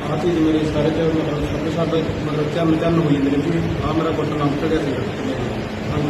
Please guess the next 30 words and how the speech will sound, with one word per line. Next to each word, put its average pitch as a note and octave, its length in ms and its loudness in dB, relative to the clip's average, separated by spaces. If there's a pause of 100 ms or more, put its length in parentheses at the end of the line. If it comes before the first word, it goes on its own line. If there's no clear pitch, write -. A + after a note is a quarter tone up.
ਕੰਮ D3+ 200 0
ਨਹੀਂ E3 120 2
ਕਰਦੇ D3 280 0
ਸੀਗੇ। C3 260 0 (680)
ਤੇ D3+ 220 4
ਦਵਾਈਆਂ D3 400 4
ਮੈਂ D3 160 2
ਬਹੁਤ - 200 0
ਲੈਤੀਆਂ। E3 360 0 (640)
ਦਵਾਈਆਂ D3 360 2
ਲੈਣ D3 220 2
ਕਾਰਨ D3 440 2
ਕਿਤੋਂ D3 200 0
ਫਰਕ D3 300 0
ਨਹੀਂ C#3+ 120 0
ਪਿਆ। C#3+ 200 2
ਟੈਸਟ D3 420 0
ਵੀ D3+ 160 0
ਕਰਵਾਏ। C#3+ 440 0 (640)
ਜਿੱਥੇ D3+ 180 0
ਵੀ D#3 80 4
ਮਤਲਬ D3 440 2
ਸਾਡੇ D3 220 2 (140)
ਇੱਥੇ D3 440 2 (720)
ਮਤਲਬ D#3 260 2
ਟੀਕਾ D#3 240 6
ਲਾਉਂਦੇ D3 260 4
ਨੇਗੇ D3+ 280 2 (300)
ਆਪਣਾ D3+ 260 -2 (720)
ਕਿਹੜਾ F3+ 180 -2